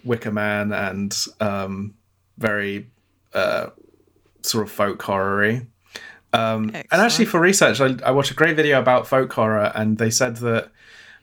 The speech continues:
Speaker 1: uh, folk horror is not the fear of folk-like things, it is the fear of folk, as in people,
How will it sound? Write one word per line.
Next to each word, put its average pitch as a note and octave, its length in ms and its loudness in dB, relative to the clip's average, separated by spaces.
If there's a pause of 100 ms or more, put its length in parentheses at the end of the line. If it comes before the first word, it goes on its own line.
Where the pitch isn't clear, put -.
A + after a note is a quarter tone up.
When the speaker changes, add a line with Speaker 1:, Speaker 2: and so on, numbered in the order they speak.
(140)
Speaker 1:
uh, A2 340 4 (320)
folk D3+ 380 2
horror C#3+ 280 4
is B2+ 140 0
not B2+ 240 -2 (200)
the B2+ 100 -2
fear B2 400 2 (100)
of A2+ 480 0 (180)
folk-like A#2+ 720 0
things, G#2+ 640 0
it A2 140 -2
is G#2+ 200 0
the A2 100 -2
fear A#2+ 220 2
of G#2+ 180 0
folk, - 420 0
as G#2 180 -2
in G2+ 180 -4
people, A2 580 -4